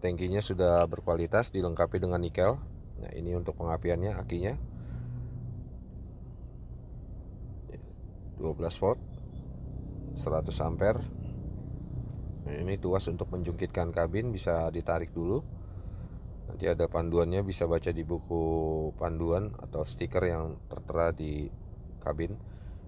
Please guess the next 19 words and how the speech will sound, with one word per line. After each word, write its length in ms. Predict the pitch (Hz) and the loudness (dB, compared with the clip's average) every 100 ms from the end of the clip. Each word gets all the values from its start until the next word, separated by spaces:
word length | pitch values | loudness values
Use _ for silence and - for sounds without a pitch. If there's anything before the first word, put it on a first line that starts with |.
| - | -4
Ini 160 | 90 95 | 0 2
oli 400 | 87 87 87 85 | 4 6 4 2
power 240 | - 85 | 2 -2
steering. 400 | 87 90 87 117 156 - - - - - - - - - - - - - - - - - - - | 2 4 6 4 0 -8 -10 -10 -10 -12 -12 -12 -14 -14 -14 -12 -12 -14 -14 -14 -12 -14 -12 -8
Nah, 40 | |
itu 160 | 71 90 | -6 -6
stikernya 560 | - 90 87 85 95 95 | -2 2 4 4 2 4
ada 80 | |
di 160 | 90 87 | 2 2
sini. 240 | 90 90 | 0 2
Jadi 260 | 101 90 92 | 2 4 4
rekan-rekan 840 | 92 90 85 95 107 113 117 - - | 4 4 6 8 6 6 0 -6 0
driver, 480 | 87 85 110 120 131 - - - - - - - | 0 6 6 6 2 -10 -14 -14 -16 -16 -18 -4
apabila 380 | 87 85 92 90 | -2 2 6 6
ingin 240 | 90 92 | 6 4
menjungkitkan 560 | 90 85 87 - 90 85 | 2 0 0 2 2 4
kabin, 400 | 85 85 110 110 | 4 6 4 4
dibaca 320 | 90 85 87 | 4 4 4
dulu 400 | 85 90 104 | 4 6 6